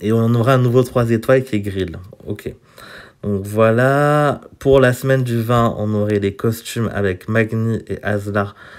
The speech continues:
costume. Magni costume C deux, mais Aslar costume C un. Donc là, c'est pas très cohérent qu'on ait ça.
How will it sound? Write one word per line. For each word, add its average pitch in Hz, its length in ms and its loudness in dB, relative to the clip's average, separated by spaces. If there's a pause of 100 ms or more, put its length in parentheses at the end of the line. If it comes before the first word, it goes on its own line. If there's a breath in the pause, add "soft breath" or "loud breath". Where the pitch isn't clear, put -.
(280 loud breath)
costume. 113 440 -2
Magni 117 580 0
costume 113 440 -4
C 113 160 -4
deux, 113 160 -2
mais 104 180 -2
Aslar 110 400 -4
costume 104 420 -6
C - 380 -6
un. 104 220 -6 (520 loud breath)
Donc 101 200 -6
là, 120 120 0
c'est 90 200 -6
pas 139 260 0
très 127 220 -8
cohérent 110 480 0
qu'on 101 320 -6
ait 95 80 -4
ça. 110 520 -4